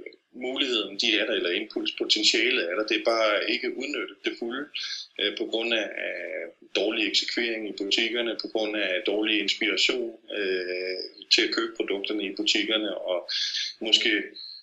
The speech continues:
manglende kommunikation og, og, hvad kan man sige, øh, mindre,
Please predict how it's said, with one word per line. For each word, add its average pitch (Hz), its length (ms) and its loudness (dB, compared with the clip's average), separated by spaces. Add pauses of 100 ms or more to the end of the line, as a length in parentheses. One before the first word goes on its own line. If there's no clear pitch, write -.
(300)
manglende 117 460 0
kommunikation 120 960 0
og, 98 480 -4
og, 92 240 0 (140)
hvad 101 120 -6
kan 98 60 -6
man 98 100 -2
sige, 104 400 4
øh, 87 580 -2 (520)
mindre, 113 640 2